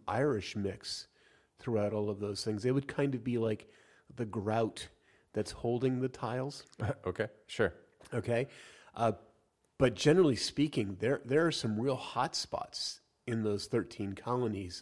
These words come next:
Speaker 1: of very specific denominational thought.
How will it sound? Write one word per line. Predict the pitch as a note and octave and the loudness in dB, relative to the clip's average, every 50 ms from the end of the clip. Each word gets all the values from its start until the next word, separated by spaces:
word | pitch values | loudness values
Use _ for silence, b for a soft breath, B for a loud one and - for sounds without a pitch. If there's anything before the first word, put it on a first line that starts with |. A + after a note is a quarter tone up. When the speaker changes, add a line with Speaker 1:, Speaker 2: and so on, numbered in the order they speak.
| - - | -12 -6
Speaker 1:
of | A2 G#2+ G#2 G2 F#2+ - B B B B B B B B - | -2 -2 -2 -2 -4 -8 B B B B B B B B -16
very | F2+ F2+ G2+ A#2 B2+ D3+ D#3 C#3+ | -6 0 2 4 4 4 4 2
specific | C#3 - - - - G#2+ F#2+ - - - D3+ D3 - - A2 F#2+ - - - | 0 -2 -4 -4 -6 -6 -4 -4 -2 0 0 0 2 0 -2 -2 -4 -10 -6
denominational | - A2 G#2 G#2+ A2 A#2 B2 A#2 A2 A2 G#2+ G#2+ G#2+ - - G2+ F2+ F2+ G2 - - _ - | -4 -2 0 0 2 2 2 2 2 0 0 0 -2 -4 -6 -8 -8 -8 -8 -12 -16 _ -2
thought. | - A#2 A#2 A2 F#2 F2+ - | 2 4 4 4 2 0 -4